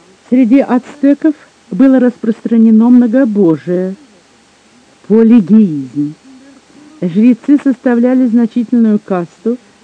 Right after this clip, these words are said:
и пользовались большим влиянием даже в политических делах. Религия ацтеков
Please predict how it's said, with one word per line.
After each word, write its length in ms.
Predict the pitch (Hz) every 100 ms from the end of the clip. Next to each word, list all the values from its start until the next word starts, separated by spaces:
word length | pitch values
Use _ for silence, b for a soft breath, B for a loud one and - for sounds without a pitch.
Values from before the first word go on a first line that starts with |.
| -
и 100 | 202
пользовались 680 | 214 233 196 240 247 247 - -
большим 460 | 175 208 208 - 240
влиянием 640 | 202 202 196 202 214 233
даже 300 | 185 196 190
в 40 | 214
политических 880 | - 233 208 170 151 _ 208 175
делах. 360 | 151 135 110 131 - _ _ b b b b b
Религия 580 | 202 247 226 247 240 262
ацтеков 580 | - - 269 269 285